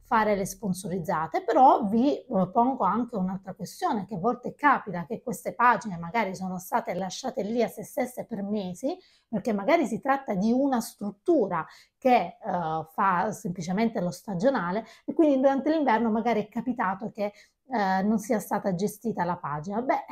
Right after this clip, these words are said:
non è che se nel momento in cui torno a pubblicare Facebook dice, "Ah, no, devo far vedere assolutamente questi post a tutti i tuoi follower." No, a volte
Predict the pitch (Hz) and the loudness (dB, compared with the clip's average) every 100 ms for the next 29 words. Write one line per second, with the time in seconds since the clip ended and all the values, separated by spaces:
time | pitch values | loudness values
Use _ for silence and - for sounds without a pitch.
0 | 262 285 370 370 240 - _ - 226 240 | -2 0 0 2 0 0 _ 0 4 4
1 | 220 220 254 254 240 190 226 240 233 226 | 4 4 4 2 0 0 0 2 2 0
2 | - 190 233 240 196 202 202 208 - _ | -4 -6 -6 0 2 2 0 -6 -14 _
3 | - 226 190 180 185 180 - 208 233 196 | 0 2 2 -2 -2 -4 0 2 4 4
4 | - - _ _ _ _ _ _ _ - | 2 -16 _ _ _ _ _ _ _ 2
5 | 185 214 190 190 185 220 202 214 254 226 | 4 4 4 2 2 0 4 6 6 4
6 | - 190 196 196 240 220 196 175 - - | 0 -2 2 0 0 -2 -4 -6 -8 -8
7 | 240 240 285 - 262 262 202 202 185 190 | -4 -4 -6 -6 -8 -6 -8 -6 -6 -4
8 | 156 156 170 175 269 - - 302 262 220 | -4 -4 -4 -2 -2 0 2 4 6 4
9 | 220 - 277 | 4 -2 -4